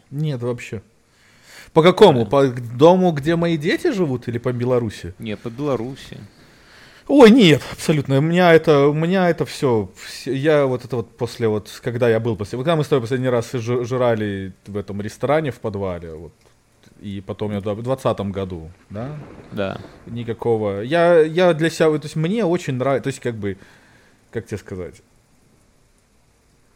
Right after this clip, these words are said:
Speaker 2: Ты знаешь что?
Speaker 1: Э,
Speaker 2: Да,
Speaker 1: э,
Speaker 2: я, я
Speaker 1: то, что
Speaker 2: просто
Speaker 1: мне, мне очень нравится, что подавляющее большинство моих знакомых,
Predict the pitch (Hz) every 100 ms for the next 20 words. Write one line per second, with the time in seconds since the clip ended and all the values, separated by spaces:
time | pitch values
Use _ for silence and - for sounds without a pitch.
0 | _ _ - - - - - 139 240 247
1 | - - 110 95 - 95 165 156 151 147
2 | 143 147 180 - 180 165 160 226 185 240
3 | 196 175 190 180 156 - 117 - - _
4 | - 135 139 147 139 131 120 117 143 120
5 | 113 101 123 - 196 180 139 -